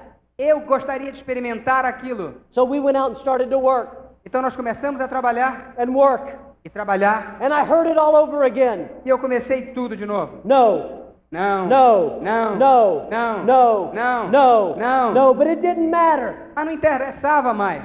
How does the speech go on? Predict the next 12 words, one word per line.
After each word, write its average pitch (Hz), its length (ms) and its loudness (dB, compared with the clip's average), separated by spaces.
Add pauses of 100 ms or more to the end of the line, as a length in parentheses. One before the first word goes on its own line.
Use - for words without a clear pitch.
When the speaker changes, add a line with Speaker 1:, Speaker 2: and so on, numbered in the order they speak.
(120)
Speaker 2:
Because 269 340 0
I 277 180 4
wanted 285 280 2
Louis 277 420 0
Carrillo 277 440 4
to 262 180 2
say 277 220 2
that 262 340 0
and 254 120 0
me 294 200 2 (100)
stand 247 320 0
up. 226 240 2